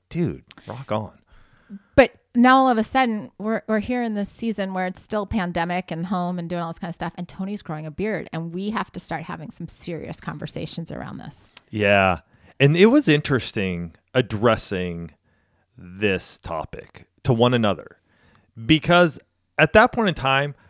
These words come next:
Speaker 1: I was just sort of at this place where I, I was sort of just tired of shaving, and I was like, "Why not? Why not? Like, something different. I haven't done it in a long time, and it would just be fun to see how it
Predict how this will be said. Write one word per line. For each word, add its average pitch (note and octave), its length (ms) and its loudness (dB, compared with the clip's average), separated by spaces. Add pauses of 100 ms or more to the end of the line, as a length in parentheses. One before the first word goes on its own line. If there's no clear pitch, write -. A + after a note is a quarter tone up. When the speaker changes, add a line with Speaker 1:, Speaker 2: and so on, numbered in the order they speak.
(460)
Speaker 1:
I E3+ 100 6
was A#3+ 220 4
just E3+ 200 2
sort D3 140 2
of A2 160 0 (640)
at - 120 -2
this B2+ 120 2
place A#2+ 220 0
where C3+ 100 4
I, C3 60 4
I B2 80 -2 (120)
was D#3+ 100 -6
sort A#3+ 120 -4
of A#3+ 120 -4
just - 260 -12
tired G2+ 340 0
of G2+ 80 -2
shaving, C#3 520 -2 (460)
and B2+ 720 2 (440)
I D3 80 4
was C#3+ 160 4
like, C#3 540 2 (1080)
"Why F#3 200 2
not? C4+ 360 -4 (760)
Why G#3+ 160 4
not? F#3 320 2
Like, C3 300 2 (280)
something A#3 320 4
different. D3+ 500 4 (160)
I - 100 -2
haven't D#3+ 260 0
done A#2 220 2
it B2+ 100 2
in A2 100 4
a G#2 100 2
long G#2 500 2
time, B2 600 -4 (480)
and D#3 440 4
it F#3+ 60 6
would G#3 120 2
just - 160 -4
be C4 140 2
fun G3 240 4
to G3 60 2
see G3 240 -2
how F#3+ 200 4
it G3 120 -2